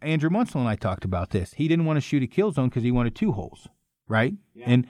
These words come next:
Speaker 1: didn't have enough ass. He doesn't. He shoots a four hundred and something. It could have changed. I may be misremembering, but the end of the day, he didn't have enough ass to put two holes in with a Killzone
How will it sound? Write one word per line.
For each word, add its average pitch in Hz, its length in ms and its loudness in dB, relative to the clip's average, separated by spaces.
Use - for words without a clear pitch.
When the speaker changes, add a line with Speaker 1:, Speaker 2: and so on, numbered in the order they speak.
Speaker 1:
didn't 139 160 0
have 147 120 0
enough 151 240 0
ass. 160 260 -2
He 139 80 0
doesn't. 127 280 2
He - 160 -4
shoots - 220 -2
a 110 60 0
four 120 300 0
hundred 127 240 2
and 110 100 0
something. 113 280 -2
It 131 160 -4
could 147 120 4
have 120 100 -2
changed. 123 280 0
I 117 60 0
may 117 140 2
be 113 120 2
misremembering, 110 640 0
but 110 180 0
the 139 180 -2
end 208 140 2
of 185 120 2
the 151 100 -4
day, 123 380 0
he 131 180 0
didn't 160 220 0
have 139 180 0
enough 131 260 2
ass 117 240 -2
to - 80 -4
put 110 220 -2
two 123 160 2
holes 107 300 0
in 104 220 2
with 98 140 0
a 101 80 -4
Killzone 95 500 0